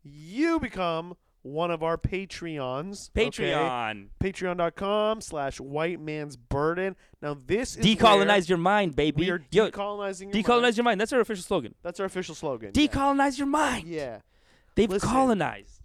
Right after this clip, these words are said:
Speaker 1: we're, we're call-, listen, I'm calling out the Royals here, okay? I'm calling out the Jimmy Saviles of the world.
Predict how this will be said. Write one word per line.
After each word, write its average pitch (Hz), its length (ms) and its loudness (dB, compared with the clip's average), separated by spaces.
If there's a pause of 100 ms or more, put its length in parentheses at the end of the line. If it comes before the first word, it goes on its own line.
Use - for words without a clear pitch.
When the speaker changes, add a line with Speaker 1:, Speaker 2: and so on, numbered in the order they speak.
Speaker 1:
we're, 202 500 0
we're 175 280 -2
call-, 202 400 0
listen, 180 300 -4
I'm 147 120 -8
calling 180 360 -2
out 180 280 -2 (180)
the 147 120 -4
Royals 147 640 4
here, 107 380 -14
okay? 135 360 -10
I'm 135 140 -8
calling 156 320 -4
out 151 120 -2
the - 80 -14
Jimmy 147 360 -6
Saviles 156 500 -2
of 156 80 -10
the 160 40 -10
world. 165 380 0